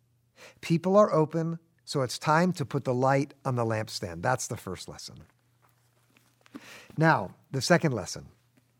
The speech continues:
God taught me this one after two weeks of running and taking prayer requests.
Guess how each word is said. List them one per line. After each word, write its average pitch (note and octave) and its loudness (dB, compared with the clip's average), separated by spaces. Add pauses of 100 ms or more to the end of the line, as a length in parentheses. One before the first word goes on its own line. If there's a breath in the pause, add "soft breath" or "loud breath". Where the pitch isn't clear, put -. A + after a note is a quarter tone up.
God C3+ 6
taught E3+ 6
me D#3 4
this F3+ 2
one C3+ -2 (260)
after C3+ -2
two - 0
weeks G#2 -2
of A#2 -6
running D#3 0 (160)
and C3+ -2
taking A#2+ -4
prayer G#2+ -4
requests. - -14